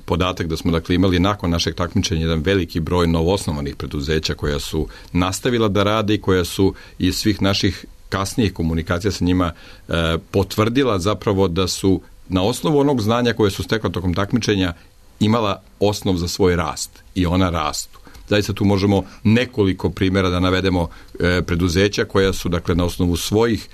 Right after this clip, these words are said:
e, zaista, e, dobrih ideja, ali i uz onu podršku znanja koje su stekle na takmičenju,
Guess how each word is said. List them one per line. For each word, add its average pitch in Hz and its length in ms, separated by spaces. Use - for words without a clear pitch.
e, 90 340
zaista, 110 500
e, 92 80
dobrih 127 600
ideja, 117 480
ali 123 260
i 123 220
uz 107 180
onu 104 240
podršku 104 500
znanja 98 380
koje 87 180
su 82 120
stekle 98 280
na 85 100
takmičenju, 101 520